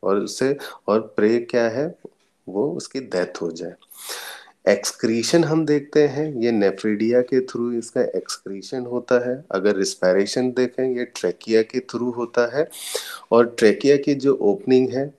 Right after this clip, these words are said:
वो, उसको हम स्पाइरेकल्स बोलते हैं। सेक्सेस ये सेपरेट होता है, और ये ओविविविपेरस होता है, और ओविविविपेरस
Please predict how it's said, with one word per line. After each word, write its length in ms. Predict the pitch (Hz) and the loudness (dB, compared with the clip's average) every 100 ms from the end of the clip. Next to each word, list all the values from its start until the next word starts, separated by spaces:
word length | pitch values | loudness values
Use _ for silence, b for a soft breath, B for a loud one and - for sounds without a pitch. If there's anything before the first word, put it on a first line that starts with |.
| - | -8
वो, 100 | 104 | -6
उसको 380 | 110 104 - 123 | -4 -2 0 0
हम 200 | 123 127 | 0 -10
स्पाइरेकल्स 760 | - - 90 98 98 120 117 | -12 -8 -4 -4 0 -2 -2
बोलते 380 | 92 85 82 - | -6 -8 -8 -12
हैं। 260 | 87 113 151 b b b _ | -12 -12 -16 b b b _
सेक्सेस 760 | - - 202 - 151 151 - - - | -8 -4 -4 -2 0 0 -4 -10 -2
ये 100 | 107 | -2
सेपरेट 680 | - 95 - 120 127 127 | 2 0 0 2 4 4
होता 320 | 123 123 131 123 | -2 0 0 0
है, 240 | 127 151 - _ - | -2 -8 -12 _ 0
और 240 | 104 107 | 2 4
ये 280 | 113 113 - | 2 0 -2
ओविविविपेरस 1080 | 139 90 117 117 123 131 127 123 120 127 127 | -4 -2 -2 -2 -2 -2 -2 0 2 2 2
होता 300 | 120 113 120 | -2 2 2
है, 280 | 120 139 165 - B B B B _ - - | 2 -2 -4 -8 B B B B _ -8 2
और 240 | 107 113 | 4 4
ओविविविपेरस 1160 | 110 101 110 120 127 131 127 123 120 139 - | 2 -2 0 0 -2 -2 -2 0 2 2 -2